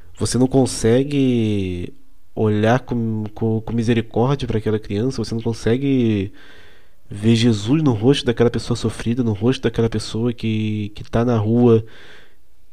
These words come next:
e ninguém quer estar ali, ninguém tá ali porque quer, mas tá ali porque sofre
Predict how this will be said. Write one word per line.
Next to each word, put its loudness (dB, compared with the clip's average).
e 2
ninguém 6
quer 0
estar 2
ali, 2
ninguém 0
tá 2
ali 4
porque -2
quer, 0
mas 0
tá 2
ali 2
porque -4
sofre 0